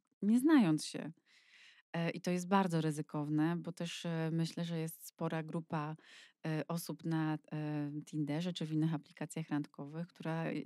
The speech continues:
jest nie tylko nieuczciwa pod kątem, nie wiem, intencji i,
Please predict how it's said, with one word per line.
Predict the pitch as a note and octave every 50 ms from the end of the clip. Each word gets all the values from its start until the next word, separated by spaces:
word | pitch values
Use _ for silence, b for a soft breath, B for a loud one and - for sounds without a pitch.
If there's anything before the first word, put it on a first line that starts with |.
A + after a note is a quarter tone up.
| -
jest | - D#3+ D#3+ E3 - _ _ _
nie | E3+ F#3+ A#3
tylko | - D#4 C#4 - F3+
nieuczciwa | F3+ F3 D#3+ D#3 D#3 - - - - F3 E3 E3+ D#3 D3+ D3
pod | - - C#3 -
kątem, | - - D#3+ D#3+ D#3 - D#3+ D3+ D3+ -
nie | - D3 -
wiem, | - - - - - - - - -
intencji | - F#3 F3 - F3+ F3 F3 E3 - - D#3 D3+ D3+ -
i, | D#3+ D3+ D3+ D3+